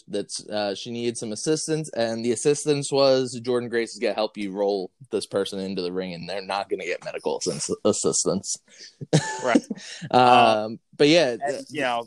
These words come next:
Speaker 2: Jazz pins, and then Deanna comes in, it's like, like, "Wake up, Susan, Susan, wake up," like, s-, you know, seeming pretty concerned, and that's kind of where it ends.
Speaker 1: Yeah.
Speaker 2: So.
Speaker 1: Uh, we would get later on in the,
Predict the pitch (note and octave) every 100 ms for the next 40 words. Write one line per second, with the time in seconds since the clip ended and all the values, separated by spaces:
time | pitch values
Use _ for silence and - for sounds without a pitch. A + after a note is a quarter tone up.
0 | A2+ D3 C3 C3 - F#3+ F3+ F3 D#3+ C#3+
1 | B2 A#2+ A#2+ A#2+ A#2 A#2 A#2 A2+ _ A#2+
2 | A#2+ G#2+ A#2+ A#2 G#2 G#2+ G#2 _ G#2+ G2+
3 | B2+ D3+ G3+ G#3+ - - C#3+ C#3 E3 E3+
4 | E3+ F#3 G3+ C3+ C#3 D3+ F#3 C#3 A2+ G2+
5 | _ - B2 A2 A2 G#2 - C3+ B2 A#2
6 | C3 A#2 A2 - A2+ A2 G#2+ G#2 G2+ G2+
7 | - A2 G2 G2 - G#2 G2 G#2 G2+ -
8 | - _ _ - A#2+ A2 G2+ - _ -
9 | E3+ F3 F3+ G3 A3 G#3 F#3 C#3 C#3+ C#3+
10 | C3 C3+ C3 B2+ A#2+